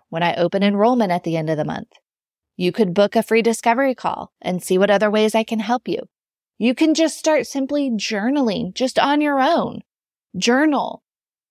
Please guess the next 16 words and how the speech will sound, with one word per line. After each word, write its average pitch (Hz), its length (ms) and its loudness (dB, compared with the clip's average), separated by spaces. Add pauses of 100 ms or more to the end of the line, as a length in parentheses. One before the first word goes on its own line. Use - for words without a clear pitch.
(120)
Track 233 400 -2
the 277 100 4
many 277 320 4
accomplishments. 262 920 -4
You 208 80 -6
can 254 280 -2
do 254 360 2 (120)
a 233 120 2
lot 233 320 2
of 254 140 -2
things 254 360 0
on 208 180 0
your 208 200 -2
own 226 380 0
as - 260 -4
well. 220 460 0